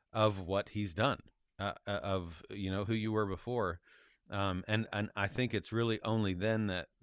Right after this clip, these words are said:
that a person can, can truly live and benefit from and enjoy and, like, have true joy in who he has made you now.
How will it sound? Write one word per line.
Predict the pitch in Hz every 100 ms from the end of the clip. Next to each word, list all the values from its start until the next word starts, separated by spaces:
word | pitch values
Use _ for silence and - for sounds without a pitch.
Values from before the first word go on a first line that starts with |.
| 95
that | 95 87
a |
person | - 110 104 - 92 87 90 _ _ _ _ -
can, | - 104 92 87 - _ _ -
can | 110 98
truly | - 117 107 92
live | 90 101 101 90 80
and | 95 87
benefit | 82 101 98 95 90
from | - 95 87 85 87
and | 92
enjoy | 92 90 87 87 101 101 92 85
and, | - 92
like, | 98 107
have | - 120 98
true | - 131 120
joy | 85 95 87 78 73 - - -
in | - 98 92 90 - _ _ - -
who | 117
he | 107 104 104
has | 87
made | 90 90 90 78
you | 80 80 73 71
now. | 82 82 78 - 60